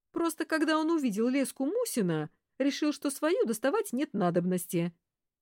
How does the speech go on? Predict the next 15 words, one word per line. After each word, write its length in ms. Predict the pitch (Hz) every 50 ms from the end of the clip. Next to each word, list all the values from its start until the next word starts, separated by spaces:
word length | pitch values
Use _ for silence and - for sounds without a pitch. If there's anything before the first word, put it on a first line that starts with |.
| _ _ _ _ _ _ _ _ _ _ _
"Скорее 420 | _ - - - 285 294 311 311 302
всего, 440 | - - 294 294 311 415 494 - _ _ _
вслух 280 | - - 214 220 -
подумала 420 | - 185 175 175 190 185 180 180 175
Василиса, 720 | 175 185 - - 190 180 190 180 170 - 165 160 165 170 - _ _ _ _ _ _ _ _
Гена 280 | 240 262 330 320 330 320
просто 300 | - 320 311 302 - 320
подслушивал 680 | - 359 381 - - - 381 285 - - 185 202 208 196
под 180 | - 254 240
дверью, 340 | 240 311 294 269 202 185 180
когда 240 | - 202 202 208 214
я 60 | 214
с 60 | 208
тобой 240 | - 247 220 240 240
разговаривала. 840 | 233 214 202 262 294 - 247 175 165 170 175 160 156 147 143 165